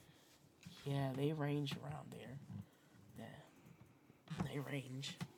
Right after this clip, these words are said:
So, and their nicknames are Adrian, Jalen, Nicholas, Lewis, and good old Grayson.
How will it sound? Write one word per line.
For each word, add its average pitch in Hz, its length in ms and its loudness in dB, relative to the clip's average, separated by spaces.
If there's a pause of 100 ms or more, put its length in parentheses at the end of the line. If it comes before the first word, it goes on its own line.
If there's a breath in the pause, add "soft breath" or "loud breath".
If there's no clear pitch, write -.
(540)
So, 214 400 12
and 180 220 8
their 220 200 12 (200)
nicknames 170 680 8
are 147 320 8 (760 loud breath)
Adrian, 359 680 12
Jalen, 185 720 12 (120)
Nicholas, 180 760 6
Lewis, 151 760 6 (880 soft breath)
and 165 520 10 (200)
good 175 180 8
old 214 260 10
Grayson. 139 640 2